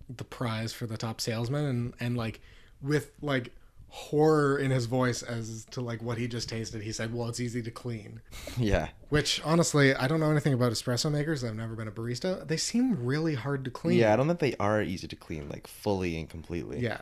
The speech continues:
Speaker 2: But also
Speaker 1: To, like, new status, probably a real tough time.
Speaker 2: Yeah. But also, uh, Stanley's not gonna win that anyways.
Speaker 1: Nah.
Speaker 2: Michael changing. Michael's a chameleon based on any situation. That
Speaker 1: Definitely.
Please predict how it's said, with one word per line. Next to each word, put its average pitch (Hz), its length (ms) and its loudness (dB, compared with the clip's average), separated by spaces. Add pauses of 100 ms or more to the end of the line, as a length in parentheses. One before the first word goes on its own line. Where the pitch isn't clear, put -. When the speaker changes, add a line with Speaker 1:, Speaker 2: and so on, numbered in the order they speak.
(240)
Speaker 2:
But - 100 2
also 110 200 8
Speaker 1:
To, 180 40 12
like, 151 320 4
new 131 380 2
status, 185 640 -2 (160)
probably 165 500 -2
a 131 80 -4
real 120 960 0
tough - 320 -6
time. - 360 -14
Speaker 2:
Yeah. 73 300 -4 (160)
But 113 120 8
also, 104 440 8
uh, 76 380 2 (800)
Stanley's 92 400 0
not 78 160 -2
gonna 71 120 -8
win 69 140 -8
that 69 140 -8
anyways. 67 460 -12
Speaker 1:
Nah. 135 140 -6 (1080)
Speaker 2:
Michael 143 340 6
changing. 101 600 2
Michael's 147 300 2
a 127 40 -4
chameleon 92 600 -2 (280)
based 98 200 0
on 92 140 0
any 90 160 -2
situation. 82 560 -4
That 127 100 4
Speaker 1:
Definitely. 78 300 -4